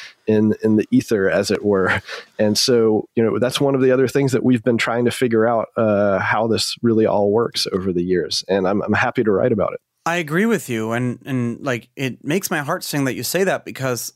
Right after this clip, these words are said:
Speaker 2: I, you know, and we've spoken about this, that Bitcoin is just this huge experiment, but you know that experiments in theory takes a long time,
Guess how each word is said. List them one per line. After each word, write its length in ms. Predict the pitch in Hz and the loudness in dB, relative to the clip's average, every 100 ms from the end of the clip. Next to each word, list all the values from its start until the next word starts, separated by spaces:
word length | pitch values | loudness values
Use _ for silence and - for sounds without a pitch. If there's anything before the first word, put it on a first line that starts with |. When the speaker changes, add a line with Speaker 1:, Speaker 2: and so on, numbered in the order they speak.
| _ - | _ -6
Speaker 2:
I, 220 | 139 - _ _ | -6 -6 _ _
you 120 | - 135 | -4 -2
know, 300 | 123 123 - - | -2 -4 -8 -6
and 100 | 131 | -4
we've 120 | 156 | -4
spoken 340 | - 202 214 | -2 -2 -2
about 200 | 151 117 | -2 -2
this, 200 | 117 117 | -4 -6
that 160 | - 120 - - - - _ _ | -4 -6 -8 -20 -20 -20 _ _
Bitcoin 320 | 214 226 220 | -4 -2 0
is 200 | 175 127 | 0 -2
just 180 | 143 - | -4 -6
this 260 | 131 - - | -6 -10 -12
huge 400 | - - 190 202 | -18 -8 -4 -4
experiment, 640 | 165 - 170 208 175 131 123 | -4 -4 -2 0 0 -2 -4
but 160 | 131 | -4
you 140 | 135 175 | -2 0
know 160 | 175 | 0
that 100 | 156 | -2
experiments 720 | 135 - - 202 190 143 127 | -4 -6 -2 -2 0 -2 -4
in 80 | 123 | -6
theory 400 | - 196 214 135 | -4 -2 0 -2
takes 340 | - 160 156 | -4 -10 -10
a 60 | - | -4
long 240 | 143 135 | 0 0
time, 400 | 123 160 147 123 | -2 -4 -2 -4